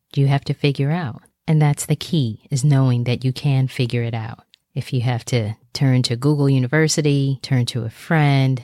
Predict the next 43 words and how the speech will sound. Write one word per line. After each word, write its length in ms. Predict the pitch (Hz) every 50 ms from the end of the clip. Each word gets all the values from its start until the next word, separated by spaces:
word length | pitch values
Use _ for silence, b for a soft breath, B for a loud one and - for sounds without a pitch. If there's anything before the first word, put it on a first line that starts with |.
| - _
find 360 | _ - 139 131 120 120 117
another 380 | 120 120 127 127 123 123 - - -
expert, 580 | - 156 143 - - - - 139 135 131 -
someone 320 | - - 147 135 131 123 123
to 140 | 131 131 123
help 320 | 131 139 139 135 - -
you, 280 | 147 139 139 139 135 - - _ _ _ _ _ _ _
there 220 | - 160 170 165 147
are 80 | 135 -
options. 680 | 131 127 123 123 - - - - - - - - - _ _ _ _ _ _ _ 160 135 127 -
Pinky's 500 | - - 160 156 147 - - 139 131 131
story 800 | - - - - - - - 147 139 127 127 123 117 113 110 104
showed 640 | - - - - 135 123 117 120 107 117 123 - -
this. 420 | 101 82 - - - - - - _ _
There 80 | 135
were 60 | 123
a 40 | 123
lot 280 | 123 131 135 139 147 147
of 100 | 156 151
things 340 | - 156 147 143 139 135 -
that 140 | 131 127
she 180 | - - - 131
learned 360 | 127 127 127 123 120 117 117
as 120 | 120 123 -
she 160 | - - 135
went 200 | 123 123 120 117
along. 520 | 120 120 120 120 117 117 127 131 135 127 B B B B B B B
And 360 | - 156 147 135 127 127 - -
even 260 | - 147 135 139 135 131
now, 240 | 135 131 120 117
she 220 | 113 - - - 131
admits 400 | 123 131 123 - - - - -
that 180 | - 127 -
there's 200 | - 131 120 -
still 280 | - - - 135 120 117
a 40 | 117
lot 220 | 120 123 117 117
of 80 | 117 -
things 320 | - - 120 120 120 113
that 160 | - 107 110
she 160 | - - 131 120
is 140 | 110 117
learning. 420 | 117 117 117 117 - - - 127